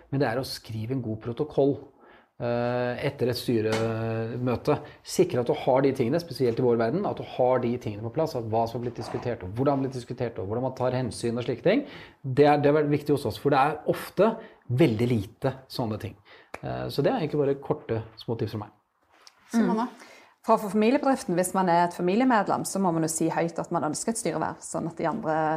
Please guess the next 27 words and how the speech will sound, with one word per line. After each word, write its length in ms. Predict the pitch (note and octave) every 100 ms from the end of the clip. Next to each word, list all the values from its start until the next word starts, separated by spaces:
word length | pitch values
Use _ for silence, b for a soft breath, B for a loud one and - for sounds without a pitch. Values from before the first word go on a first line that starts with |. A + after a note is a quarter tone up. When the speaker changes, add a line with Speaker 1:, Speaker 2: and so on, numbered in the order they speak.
| D#3+ -
Speaker 3:
vet 520 | F#3 G#3 - - - - -
at 140 | -
du, 100 | G3+
at 460 | F3 F3 F3+ F3 F3
du 60 |
er 100 | F3+
interessert. 500 | F3 F3 G#3+ D4+ - B B B B B -
Eh, 340 | G3+ G3+ G3+ G3
men 80 | G3
det 80 | G3+
gjelder 200 | F#3 F3+
selvfølgelig 260 | F3+ F3 E3
også 80 | E3
om 40 | E3+
man 80 | D#3+
er 100 | D#3+
ekstern, 320 | - E3+ F#3 E3+ F3
at 140 | -
man 180 | E3+ E3
har 140 | E3
sagt 340 | D#3+ - E3+ -
det 140 | F3
høyt 180 | F3 F3
at 140 | E3+ E3+
man 140 | E3
ønsker 180 | D#3+ F3
styreverv. 400 | - F3 G#3+